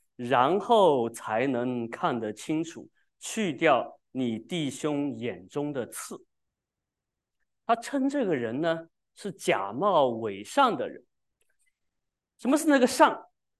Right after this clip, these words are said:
去掉你弟兄眼中的刺。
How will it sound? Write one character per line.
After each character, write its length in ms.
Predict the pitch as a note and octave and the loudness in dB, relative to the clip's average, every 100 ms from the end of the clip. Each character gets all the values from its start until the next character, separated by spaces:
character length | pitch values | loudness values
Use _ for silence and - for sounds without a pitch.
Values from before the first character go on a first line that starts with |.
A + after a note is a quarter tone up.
| _ _ _ _ _ _ | _ _ _ _ _ _
去 460 | - - C4+ G#3+ | -14 -6 -2 -2
掉 440 | D3 G3 D#3+ C3 A#2 | 0 2 4 4 0
你 300 | A#2+ A#2 G#2 | -4 -6 -8
弟 440 | - C4+ B3+ D3+ | -2 2 2 0
兄 540 | - - D#3 D#3 D#3+ E3 _ _ _ | -4 -4 -2 -2 -6 -10 _ _ _
眼 580 | A#2+ B2 B2+ F2 F2 F2+ | -12 -6 -6 -8 -14 -14
中 340 | - C#3 C3 | -6 -4 -4
的 240 | B2+ G#2 G2 | -6 -10 -12
刺。 420 | - - A#3 - | -18 -16 -14 -14